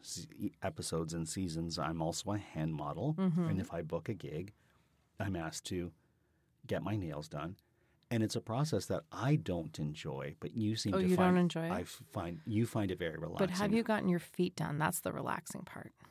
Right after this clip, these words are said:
Speaker 1: I have had my feet done, and I don't enjoy it. It's
Speaker 2: You
Speaker 1: not for me.
Speaker 2: don't?
Speaker 1: No, I don't. You know I don't.
Speaker 2: No, I didn't know that.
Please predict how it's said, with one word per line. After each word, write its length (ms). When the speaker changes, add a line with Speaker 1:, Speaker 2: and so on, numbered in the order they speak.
Speaker 1:
I 120
have 180
had 240
my 160
feet 180
done, 200
and 140
I 100
don't 240
enjoy 260
it. 160
It's 100
Speaker 2:
You 40
Speaker 1:
not 180
for 100
me. 160
Speaker 2:
don't? 80
Speaker 1:
No, 220
I 60
don't. 300
You 120
know 200
I 80
don't. 340
Speaker 2:
No, 200
I 100
didn't 260
know 180
that. 200